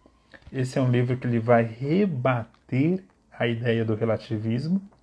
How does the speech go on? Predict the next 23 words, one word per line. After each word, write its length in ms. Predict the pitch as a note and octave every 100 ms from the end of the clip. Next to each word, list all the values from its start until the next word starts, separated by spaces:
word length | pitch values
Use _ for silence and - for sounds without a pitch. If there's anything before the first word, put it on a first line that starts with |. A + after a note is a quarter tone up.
| _ _ - _ _
ele 160 | A#2+
vai 220 | A#2 B2 A#2+
defender 840 | C3+ G3 - F#3 D3 A2+ B2 F3+
a 100 | C3+
primazia 880 | A#2 - C#3 A3 G3 C3 G#2+ A#2+ G#3
do 160 | D3+ C3
cristianismo 720 | C#3 C#3+ - A#2+ A#2 C3+ C#3+
como 240 | C#3 B2+
uma 120 | B2
religião 460 | A#2 A#2 A#2 A2+ A#2+
que 100 | A#2+
tem 220 | - B2+
o 40 | C3
direito, 500 | C#3 D3 E3 - C#3
sim, 300 | - C#3 - - _ _ _ -
de 160 | A#2
falar 440 | B2 B2+ A#2 A#2 A#2+
que 140 | -
ela 200 | A#2 A#2+
está 460 | A#2+ - A#2 B2 - _ _
acima 420 | - A2 - C3 A#2
das 180 | A#2
demais. 580 | A2+ A2 A2 C3 E3+ -